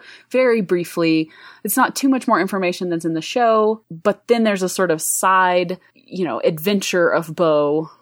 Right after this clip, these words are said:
where you just kinda get to see what the character is like, that she's, you know, a lost girl, if you will, that she's doing something sexy, but also, uh, a little terrifying when she kisses people. I mean, you know, that's, that's basically what you learn from that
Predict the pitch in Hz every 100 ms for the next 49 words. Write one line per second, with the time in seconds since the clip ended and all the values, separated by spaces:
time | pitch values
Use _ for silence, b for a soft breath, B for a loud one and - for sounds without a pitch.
0 | - 190 180 170 185 - 214 185 190 185
1 | - 185 165 165 - 165 151 - 127 135
2 | 131 117 - - 139 - 156 143 139 -
3 | - - 127 - 143 _ _ 175 160 151
4 | 143 - - 143 127 117 - 139 151 139
5 | 139 - - _ 180 - 196 156 185 180
6 | 175 175 170 170 165 160 - 165 - 165
7 | 156 147 B B B - 180 156 165 -
8 | 156 151 156 151 151 b b - 147 147
9 | - 151 147 143 - 135 - 139 131 135
10 | 151 _ - 160 147 - 151 143 139 139
11 | - _ - 160 143 - 131 135 - 170
12 | - _ - 131 147 160 147 143 - 156
13 | - - - 196 180 226 233 226 202 175
14 | - 165 151 151 151 151 156 -